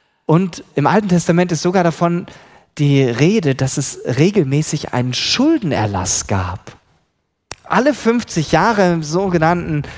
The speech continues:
Jubeljahr wurde alles auf Null gesetzt. Wenn man Schulden hatte, wurde alles durchgestrichen. Wenn man sein Land verkaufen musste, wenn man sich in Sklaverei begeben musste,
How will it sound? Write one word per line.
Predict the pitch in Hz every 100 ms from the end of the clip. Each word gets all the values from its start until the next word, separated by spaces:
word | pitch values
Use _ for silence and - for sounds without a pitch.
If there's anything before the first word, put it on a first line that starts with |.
| - -
Jubeljahr | 131 165 294 285 165 120 107 113 151 190 - - - - _ _ _ -
wurde | - 147 233 240
alles | 226 269
auf | 240 226
Null | 285 269
gesetzt. | 170 117 98 - - - -
Wenn | 131 185
man | 185
Schulden | - 233 285 220
hatte, | 196 202 214 214 208 - _ _ _ _ _
wurde | - 143 143
alles | 160 160
durchgestrichen. | 165 147 - 120 - 98 - 113
Wenn | 135
man | 147 143 - - -
sein | 151 147
Land | 160 208 285
verkaufen | - 170 156 147 139 139
musste, | 135 127 131
wenn | 139
man | 156 147
sich | 165
in | 160
Sklaverei | - 160 160 165 165 226
begeben | 226 160 147 139
musste, | 139 131 - 139